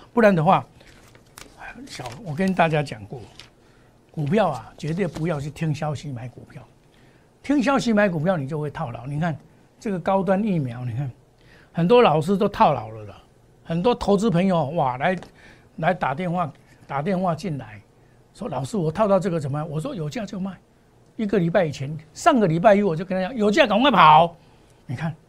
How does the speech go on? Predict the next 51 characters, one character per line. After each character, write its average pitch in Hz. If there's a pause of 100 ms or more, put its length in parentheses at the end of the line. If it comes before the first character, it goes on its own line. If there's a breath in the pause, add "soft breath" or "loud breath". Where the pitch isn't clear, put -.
(300 soft breath)
六 202
只 165
跌 135
停 131
板， - (380)
六 175
只 147
跌 131
停 110
板， 127 (300)
有 -
没 165
有 170
看 160
到？ 139 (800 soft breath)
所 339
以 269
听 311
消 302
息 214
做 226
股 151
票 170
啊， 135
买 190
错 208
股 180
票 214
要 220
懂 143
得 156
处 170
理 131
啊， - (380 soft breath)
不 349
懂 254
得 214
处 214
理 220
你 160
真 233
的 220
会 196
惨 - (100)
啊。 - (680 soft breath)
你 233
看 302
我 240
的 220
节 208
目， 220